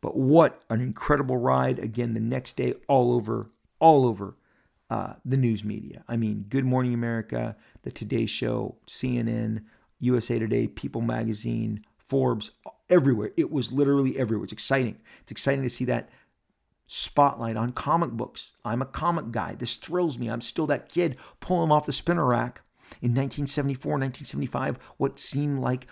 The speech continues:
the wild, wild west, the hinterlands of time, okay? But, but, but man, am I thrilled to see the kind of attention this stuff is getting. So, the numbers. I have said on this show many times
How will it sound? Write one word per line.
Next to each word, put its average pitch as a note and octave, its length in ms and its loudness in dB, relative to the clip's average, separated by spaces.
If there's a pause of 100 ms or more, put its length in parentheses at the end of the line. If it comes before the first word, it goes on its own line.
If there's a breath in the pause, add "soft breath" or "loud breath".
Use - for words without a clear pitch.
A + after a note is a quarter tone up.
(120 loud breath)
the C#3 80 4
wild, B2 340 2
wild B2+ 240 2
west, B2 220 -2
the - 80 -2
hinterlands A#2 800 0
of - 100 -14
time, A#2+ 460 -4 (320 soft breath)
okay? A#2+ 420 0 (280 soft breath)
But, B2 200 -2
but, A2+ 240 -4
but - 160 -4
man, D3 640 2
am A#2 120 0
I G#2+ 200 -2 (100)
thrilled C3 440 2 (240 soft breath)
to - 80 -10
see - 420 -2 (160 loud breath)
the B2 60 -6
kind C#3 200 -2
of B2 80 0
attention B2 400 -4
this A2+ 100 -2
stuff A#2 220 -4
is A2 80 -6
getting. A2+ 200 -2
So, C#3+ 320 2 (1600 loud breath)
the B2+ 80 2
numbers. D#3+ 580 6 (1200)
I D#3 140 8
have E3 200 4
said D3 280 4 (160)
on D3 400 2
this C#3 380 2 (100)
show A#2+ 600 2
many C3+ 300 2
times B2+ 560 -4